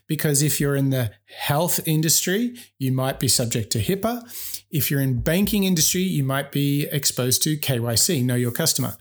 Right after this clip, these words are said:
Both of these would be in addition to G D P R requirements. So what you can see here is on this first level,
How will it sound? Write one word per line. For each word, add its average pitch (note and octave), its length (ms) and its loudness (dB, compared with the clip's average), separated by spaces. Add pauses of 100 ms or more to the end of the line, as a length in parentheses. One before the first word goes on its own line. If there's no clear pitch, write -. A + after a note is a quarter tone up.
(580)
Both B3+ 260 2
of B3 120 0
these D3 580 0
would D#3+ 200 0
be F#3+ 140 0 (100)
in G3+ 120 4
addition F#3+ 400 2
to D#3 160 0
G D#3+ 180 0
D D#3 100 0
P C#3+ 140 0
R C#3 160 0
requirements. - 960 -6
So - 140 -2
what B3 180 2
you C#4+ 80 0
can C4 160 2
see G3+ 260 4
here D#3 260 2
is D#3 240 0
on D#3+ 180 2
this D#3 200 2
first A3 720 0
level, D3+ 580 -2